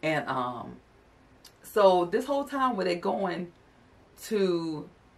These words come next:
find the Croat and Herschel, all these people that was Mag-, with Maggie and them, I said, "Yeah, all of y'all ain't gonna make it."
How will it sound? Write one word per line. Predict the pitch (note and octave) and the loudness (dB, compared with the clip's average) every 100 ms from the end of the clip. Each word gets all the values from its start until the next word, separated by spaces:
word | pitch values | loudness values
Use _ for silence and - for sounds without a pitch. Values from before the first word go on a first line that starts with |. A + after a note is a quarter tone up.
| - _ _ _ - | -20 _ _ _ -20
find | - D#3 - - B2 C#3 - - - - _ - _ _ _ | 0 2 2 -2 -6 -8 -14 -20 -20 -20 _ -20 _ _ _
the | C#3 | -10
Croat | - F3 F3 D#3 - - _ | -2 0 0 0 -6 -12 _
and | C#3+ C3 - | -8 -8 -4
Herschel, | D#3 C3+ A#2+ - - - _ _ _ - - - - - - - | -2 -2 -8 -16 -18 -20 _ _ _ -20 -20 -20 -20 -20 -20 6
all | G3 A#3+ | 6 8
these | C#4+ - | 2 -2
people | C#4+ - E3+ | -4 -2 0
that | D#3 | 0
was | D3 F3 | 0 -2
Mag-, | D3+ D3 - | -2 -4 -8
with | D#3 C3 | -4 -2
Maggie | C#3+ C#3 C3 | -2 -4 -4
and | A2 A2 | -8 -8
them, | G2 - - - _ - - - - - _ - - - | -10 -12 -18 -20 _ -20 -20 -20 -20 -20 _ -20 -4 0
I | C#4 | 2
said, | - F3+ D#3 - - - _ _ - _ - - - - | 2 4 4 2 -4 -20 _ _ -20 _ -20 -20 -14 -8
"Yeah, | D#3+ E3 - | 0 0 2
all | F#3+ C4 | 4 4
of | G3 | 4
y'all | C3+ | 2
ain't | B2+ B2+ | 0 -2
gonna | A#2+ | -6
make | A#2+ A#2 - | -8 -12 -14
it." | - | -16